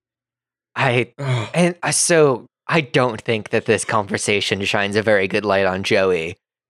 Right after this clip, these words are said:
Speaker 1: And
Speaker 2: It
Speaker 1: if I,
Speaker 2: doesn't.
Speaker 1: and if I liked Antonio more, I would be actually upset about it.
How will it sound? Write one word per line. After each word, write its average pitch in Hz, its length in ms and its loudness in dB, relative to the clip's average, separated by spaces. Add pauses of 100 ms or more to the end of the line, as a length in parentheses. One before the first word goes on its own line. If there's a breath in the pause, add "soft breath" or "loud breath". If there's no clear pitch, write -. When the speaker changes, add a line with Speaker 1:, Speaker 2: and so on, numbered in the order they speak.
(200)
Speaker 1:
And 143 120 -2
Speaker 2:
It 143 40 4
Speaker 1:
if 135 140 0
I, 147 40 4
Speaker 2:
doesn't. 127 260 4
Speaker 1:
and 151 80 2
if 151 140 0
I 135 100 2
liked 147 300 0
Antonio 127 720 0
more, 175 480 2
I 120 140 2
would 110 140 2
be 131 160 0
actually 160 400 0
upset 170 340 0
about 175 260 4
it. 190 240 0